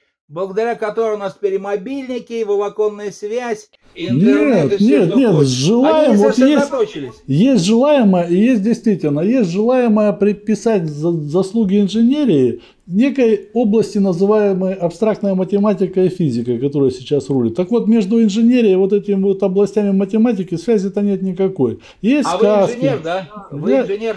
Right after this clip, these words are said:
Speaker 2: в том числе инженер, базовая у меня
Speaker 1: А что
Speaker 2: ноль пятьсот один.
Speaker 1: заканчивали? Что заканчивали
Speaker 2: Я
Speaker 1: по инженеру?
Speaker 2: заканчивал Х Т И, Хакасский технический институт, филиал,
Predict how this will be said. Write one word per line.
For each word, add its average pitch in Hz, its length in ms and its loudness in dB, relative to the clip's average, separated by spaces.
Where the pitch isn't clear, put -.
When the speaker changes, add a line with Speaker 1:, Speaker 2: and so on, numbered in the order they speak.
Speaker 2:
в - 100 -20
том 240 220 2
числе 208 500 2
инженер, 170 540 -2
базовая 165 560 0
у - 20 0
меня 160 180 -2
Speaker 1:
А 170 120 0
что 160 140 0
Speaker 2:
ноль 147 80 2
пятьсот 160 200 0
один. 131 260 0
Speaker 1:
заканчивали? 117 320 -8
Что 190 160 -10
заканчивали 156 580 -8
Speaker 2:
Я 160 40 2
Speaker 1:
по 214 80 4
инженеру? 262 160 2
Speaker 2:
заканчивал 160 1200 0
Х 247 280 -4
Т 185 200 0
И, 131 460 0
Хакасский 165 600 -2
технический 131 1040 -2
институт, 143 640 -2
филиал, 156 720 0